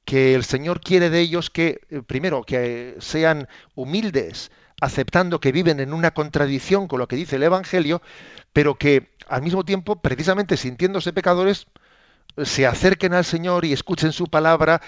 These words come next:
participen de la, de la asamblea, aunque no deben de comulgar, porque la comunión supone la plena comunión, y claro, ahí hay algo, algo muy objetivo, muy concreto, que ha roto esa comunión, luego no deben de comulgar". Pero una cosa, pero el demonio, fíjate, el demonio es curioso,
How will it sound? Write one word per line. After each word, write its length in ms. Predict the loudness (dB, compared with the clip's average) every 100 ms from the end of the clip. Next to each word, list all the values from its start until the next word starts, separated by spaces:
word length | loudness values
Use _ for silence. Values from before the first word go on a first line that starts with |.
| -16 -20 -6
participen 800 | 0 0 0 -4 -2 0 0 0
de 160 | 0 2
la, 200 | 0 0 -8 -8
de 140 | 0
la 80 | 0
asamblea, 580 | 0 -2 -2 0 0 -2 -4
aunque 320 | -4 -4 -2
no 180 | 0 2
deben 300 | 2 2 0
de 80 |
comulgar, 500 | -4 -4 -4 -2 -2
porque 180 | -4 -4
la 120 | -4
comunión 400 | -6 -10 -8 -8
supone 400 | -6 -6 -4 -2
la 160 | -2 -2
plena 320 | -2 -2 -4
comunión, 640 | -4 -6 -4 -4 -2 -2 -6 -20 -16 -12
y 80 | -2
claro, 240 | 0 0 2
ahí 240 | 2 4
hay 100 | 2
algo, 200 | 0 -4
algo 260 | -4 -4 -6
muy 160 | -4 -2
objetivo, 640 | -2 -4 -4 -4 -6 -6
muy 140 | -6
concreto, 640 | -4 -4 -2 -2 -2 -6 -12 -20 -20 -14
que 120 | -4 -2
ha 80 |
roto 360 | 0 0 -2 -4
esa 200 | -4 -4
comunión, 420 | -6 -10 -8 -6
luego 240 | -4 -6 -8 -12 -16
no 240 | -6 -4
deben 260 | -2 -2 -2
de 80 | -4
comulgar". 500 | -6 -6 -6 -6 -4
Pero 240 | -2 -4 -8 -20 -20 -20 -10
una 260 | -4 -2 -4
cosa, 260 | -4 -4
pero 160 | -2 0
el 80 | 2
demonio, 400 | 0 0 -2 -4
fíjate, 340 | 0 -2 -2
el 60 | -6
demonio 340 | -6 -8 -8
es 80 | -10
curioso, 640 | _ -8 -4 -4 -4 -6